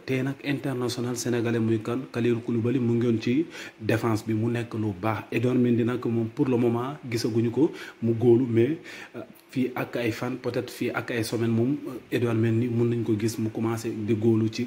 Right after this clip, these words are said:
kaw Chelsea. Tey nag Chelsea dafa ñëw ak confiance, mais dafa ñëw ak doole, ñëw wane boppam, ñëw dóor Milan A C ci këram. Mu nekk lu baax si Chelsea boo xam ne nii ci championnat ñi ngi ci forme,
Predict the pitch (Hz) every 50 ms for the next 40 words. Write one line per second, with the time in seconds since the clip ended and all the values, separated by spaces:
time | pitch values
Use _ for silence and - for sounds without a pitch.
0 | - - - 120 113 110 110 127 156 165 - - - - - - 120 107 - -
1 | 101 98 92 - - - - - 123 113 123 151 156 - - 135 107 - 123 117
2 | 117 - 127 120 120 120 123 - 110 113 110 - - - 123 123 123 117 - 131
3 | 131 143 143 - 120 120 120 117 113 - 123 117 117 117 120 117 - 123 107 107
4 | 101 110 117 117 113 123 113 113 120 127 135 120 110 113 123 120 113 104 117 113
5 | 110 - 117 123 156 170 170 - - - - - - - - - 135 113 123 139
6 | 143 151 151 139 113 135 139 147 139 - - - - - 117 123 123 127 123 135
7 | - - 123 117 110 - 113 110 - 110 113 - 117 123 127 120 117 123 127 127
8 | 127 123 - 127 117 117 107 107 - 135 151 151 143 - - 135 139 175 - -
9 | - - - - - 143 117 - - 127 127 123 127 120 113 120 123 120 - 120
10 | 113 - 131 123 120 117 117 110 113 120 131 139 131 120 113 110 120 113 117 113
11 | - 113 - 117 117 131 143